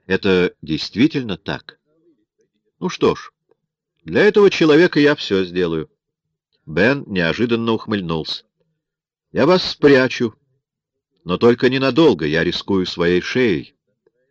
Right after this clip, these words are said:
Теперь слушайте. Я поставил машину в конце улицы. Я пойду, подгоню её и буду медленно проезжать мимо. Фетц вам кивнёт, когда двигаться. Дверца будет открыта.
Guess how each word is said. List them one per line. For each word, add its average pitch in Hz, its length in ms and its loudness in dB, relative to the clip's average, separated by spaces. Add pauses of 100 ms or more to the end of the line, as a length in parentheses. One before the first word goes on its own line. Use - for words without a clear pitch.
(220)
Теперь 120 220 2
слушайте. - 580 -2 (760)
Я 139 180 -4
поставил 139 460 0
машину 131 480 -4 (280)
в - 100 -20
конце 120 460 0
улицы. 95 500 -4 (1120)
Я 131 160 -2
пойду, 139 420 2
подгоню 107 520 0
её 78 340 -4 (1040)
и 90 80 -6
буду 123 220 4
медленно 170 520 2
проезжать 139 600 -2
мимо. 76 360 -10 (680)
Фетц - 480 0
вам 98 300 -2
кивнёт, 123 480 -2
когда 80 420 -6
двигаться. - 540 -10 (540)
Дверца 107 480 2
будет 85 300 -4
открыта. 143 540 0